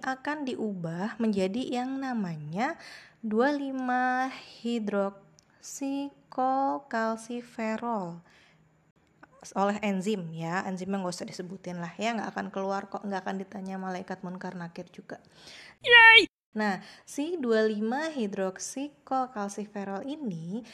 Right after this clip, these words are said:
Speaker 1: nantinya dibawa lagi ke ginjal ya. Dibawa lagi ke ginjal buat apa ya? Dibawa ke ginjal untuk diubah menjadi produk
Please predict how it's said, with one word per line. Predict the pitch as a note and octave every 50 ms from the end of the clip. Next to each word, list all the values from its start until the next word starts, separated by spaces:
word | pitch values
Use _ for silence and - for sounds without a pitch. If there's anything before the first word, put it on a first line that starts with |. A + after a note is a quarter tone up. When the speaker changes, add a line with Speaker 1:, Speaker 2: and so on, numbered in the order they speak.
| - -
Speaker 1:
nantinya | - A3+ A3+ A#3+ A#3+ B3 A#3+ C#4 D#4+ E4+
dibawa | D4+ C4+ A3+ G#3 G#3 G3 G3+ A3 A#3 A#3+
lagi | A#3+ B3 B3+ C4+
ke | C4+ - B3+ A3+
ginjal | A3 A3+ A#3 A#3+ A#3+ A#3 A#3+ B3 A#3 A#3 A3+ A3+ A3+ A3 A3 A3 A3 A3 - -
ya. | - G3 G3 G3 G3+ G#3+ A3+ A#3 A#3 - - - - - - _ _ _ -
Dibawa | G3 F3+ F3+ F3+ F3+ F#3 E3+ F3+
lagi | E3+ F3+ G3 A3+ A3+
ke | - - G#3+
ginjal | G3 F#3+ F3 E3 E3 D#3+ F3 F#3+ A3 A#3+ A3+
buat | G#3 F#3 F#3 F#3 F#3 G3 F#3 F#3 F#3 - - - -
apa | F#3 F#3+ F#3+ F#3+ F#3+ - - - - _ _ _ - G3 F#3 F3 E3+ D#3+ D#3+ D#3+ E3 E3+ F#3 G#3 B3+ C#4+ - - -
ya? | F3+ F3 F3 G3 A#3 - - - - - - - - -
Dibawa | - A3 G3+ G3 F#3+ G3 G3+ G3+
ke | G3+ G#3+ G3+
ginjal | G3 F#3+ G3+ F#3 F#3 F3 E3 D#3 E3+ E3+ G3 B3+ C#4
untuk | C#4 C#4 C#4 C#4 D4 D4+ D4+ C4+
diubah | A3 - - G#3+ G3 G3+ A#3+ C4 - - -
menjadi | - A3+ A3+ A3+ A#3 A3 G#3 G#3 G3 G3 G#3 C4+ C#4+
produk | - - - B3+ A#3+ A#3 G#3+ G#3+ C#4 C#4+ -